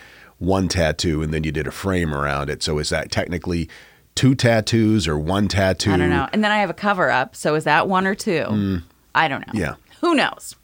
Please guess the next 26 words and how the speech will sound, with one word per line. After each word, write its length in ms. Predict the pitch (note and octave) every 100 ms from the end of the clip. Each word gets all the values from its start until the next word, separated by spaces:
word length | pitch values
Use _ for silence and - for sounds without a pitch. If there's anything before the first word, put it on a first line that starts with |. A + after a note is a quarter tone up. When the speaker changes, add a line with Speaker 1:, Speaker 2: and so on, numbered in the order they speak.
| _ - _ _ _ _
Speaker 2:
A 80 | A3
new 240 | A#3 C#4+
thing 380 | E4+ F#3+ C#3+ D3
happening 680 | F3 F3+ D3 - C#3+ C3+ C#3+ - - _
that's 180 | F#3+ F#3+
kind 260 | - G#3 G3
of 80 |
like 160 | F3+ E3
a 100 | D#3
tattoo 640 | - - F#3+ G3 - F3+
hybrid, 640 | F3 - E3 E3 D#3+ C3 B2
they're 180 | C3+ C3+
calling 440 | - B2+ A#2 D2+
it. 200 | E2 - - - - - -
It's 480 | G#3 G3 F#3+ - - -
a 220 | E3+ D#3+
tattoo 760 | D#3+ A3 A#3+ - A#3 G#3+ G#3+ G3+ -
and 300 | F#3+ F#3 G3+
piercing 560 | - F#3+ F3 F3 F3 E3
combination. 1040 | - F3 F3 F3 D#3+ D3+ E3+ A#2 D2 D#3 - -
Speaker 1:
Huh. 180 | A3+ - - _
Speaker 2:
There's 320 | F#3+ G#3+ G#3+ G#3+
one 280 | G3+ A#3 C#4
woman 220 | C4+ G#3+
in 80 | G3
particular 640 | - - G#3+ F3 D#3+ D#3+